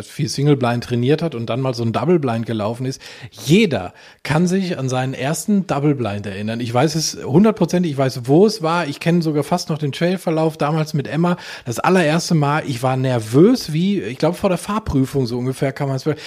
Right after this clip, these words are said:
ist, mir war halt klar, keiner kennt diesen Trail. Ich starte jetzt diesen Hund und man guckt einfach mal, was passiert. Und es hat dann letztendlich auch geklappt. Das war richtig geil. Ich will jetzt nicht sagen, es war so ähnlich wie, aber es ist schon nah dran. <laughs>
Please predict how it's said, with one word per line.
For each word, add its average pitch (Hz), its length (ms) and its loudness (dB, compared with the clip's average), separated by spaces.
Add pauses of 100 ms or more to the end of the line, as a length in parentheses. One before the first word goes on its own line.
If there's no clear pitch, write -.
(140)
ist, - 240 -2
mir 160 180 8
war 180 180 -2
halt 185 200 2
klar, 175 280 -2
keiner 190 460 0
kennt 180 240 -2
diesen 156 240 -4
Trail. 180 300 0
Ich 165 120 -2
starte 175 320 -2
jetzt 160 280 -4
diesen 160 280 0
Hund 202 280 2 (540)
und 151 140 4
man 151 160 6
guckt 214 280 0
einfach 175 240 2
mal, 170 140 4
was 160 160 -4
passiert. 190 380 2
Und 147 120 -2
es 143 200 -4
hat 170 160 -4
dann 170 120 -2
letztendlich 160 520 -4
auch 135 140 -6
geklappt. 165 440 -6 (340)
Das - 240 -10
war 110 120 -12
richtig 110 320 -8
geil. 113 360 -4
Ich - 140 -6
will 131 60 4
jetzt 123 140 0
nicht 120 120 -2
sagen, 123 540 -4 (220)
es - 120 -14
war 120 120 -2
so 120 120 -2
ähnlich 117 400 -4
wie, 160 280 0
aber 156 500 -2 (100)
es - 140 -10
ist - 140 -6
schon 165 180 2
nah 175 160 2
dran. 175 460 4
<laughs> - 40 -16